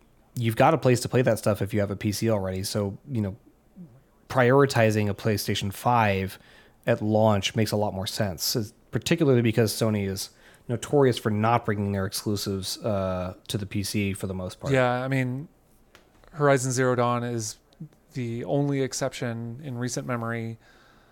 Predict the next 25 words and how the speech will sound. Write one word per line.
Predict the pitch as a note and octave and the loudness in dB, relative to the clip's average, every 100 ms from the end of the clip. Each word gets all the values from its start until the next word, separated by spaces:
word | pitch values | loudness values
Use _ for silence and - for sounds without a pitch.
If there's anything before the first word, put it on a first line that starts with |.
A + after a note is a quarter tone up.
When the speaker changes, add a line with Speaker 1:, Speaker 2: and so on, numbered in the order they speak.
| _ _ | _ _
Speaker 2:
uh, | - B2+ | -8 -8
for | C3 C3 | -4 -4
this | A#2+ | -4
previous | - D3 B2 B2 | -4 -2 0 0
generation | - A#2+ A#2 A#2 - A#2 | -2 -4 -2 -4 -6 -6
that | A2+ | -6
I | A2+ | -6
can | - A2+ | -6 -8
think | A#2+ A#2 | -8 -6
of | A2+ A2 A2+ - | -4 -6 -8 -8
that | C3 - | -8 -8
has | C3 A#2 | -8 -6
actually | C3 A#2+ - A#2+ | -6 -6 -6 -6
made | A#2 | -6
its | A2+ | -6
way | A#2+ A2+ | -6 -4
over | A#2+ A#2 | -4 -6
to | A#2 | -8
P | - | -8
C | A#2 A#2 | -4 -2
and | A#2 - - | 2 4 4
it's | C3+ A#2+ | 2 0
now | A2+ | -6
on | A#2 A2+ | -8 -8
Steam. | - B2+ B2 B2+ | -6 -4 -4 -8